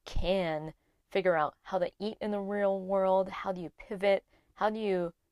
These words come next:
even do takeout at home, but make those meals more healthy?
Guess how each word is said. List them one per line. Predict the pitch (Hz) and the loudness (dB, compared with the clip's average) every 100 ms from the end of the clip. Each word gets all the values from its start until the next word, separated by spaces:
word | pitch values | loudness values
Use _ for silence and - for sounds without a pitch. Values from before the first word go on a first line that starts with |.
| - | -8
even | 226 214 | -4 -2
do | 180 160 - | -2 -6 -8
takeout | - 185 185 135 - | -8 -2 0 0 0
at | - | -6
home, | - 190 160 143 - | -4 -2 -2 -2 4
but | 156 - _ _ _ _ _ _ _ _ _ _ _ _ | 4 4 _ _ _ _ _ _ _ _ _ _ _ _
make | 175 190 202 - | 0 0 0 -2
those | 180 180 165 | 2 2 0
meals | 160 160 156 151 | -6 -4 -4 -8
more | 151 139 | -12 -10
healthy? | - 135 - 101 | -6 -6 -6 -16